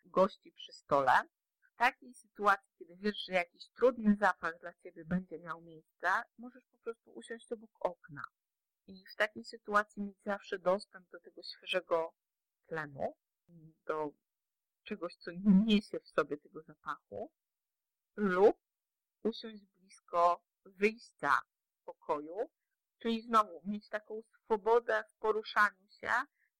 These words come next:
też w dostępie do toalety, co może być bardzo istotne, e, no zwłaszcza jeśli jesteś już w trzecim trymestrze, kiedy te odwiedziny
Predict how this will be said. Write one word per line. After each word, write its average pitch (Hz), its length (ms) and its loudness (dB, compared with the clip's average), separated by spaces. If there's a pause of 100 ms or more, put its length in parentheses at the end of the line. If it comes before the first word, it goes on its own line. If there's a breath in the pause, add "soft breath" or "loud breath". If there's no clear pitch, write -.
(100)
też 247 140 -2
w 233 100 -8
dostępie 208 460 -6
do 202 120 -6
toalety, 208 640 -2
co - 400 -6
może 190 240 -16
być 381 120 -20 (220)
bardzo 202 440 0
istotne, - 680 -8 (640)
e, 196 220 -4
no 214 140 -16
zwłaszcza 220 400 -4
jeśli 220 240 -16
jesteś 220 300 -18
już 214 100 -20 (120)
w - 60 -20
trzecim 233 440 -4
trymestrze, 214 760 -4 (180)
kiedy 185 200 -20
te 160 140 -10
odwiedziny 175 600 -16